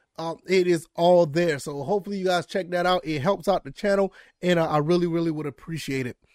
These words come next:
All right, let's, let's look at this, uh, from the bigger picture for the Falcons.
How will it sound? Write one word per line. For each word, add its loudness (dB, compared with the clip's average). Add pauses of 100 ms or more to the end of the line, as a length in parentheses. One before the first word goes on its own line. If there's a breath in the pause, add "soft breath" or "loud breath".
(420 soft breath)
All 6
right, 4
let's, 2
let's 2
look -4
at -8
this, 0 (440 soft breath)
uh, 4
from 2
the 2
bigger 2
picture 2
for -4
the -4
Falcons. -8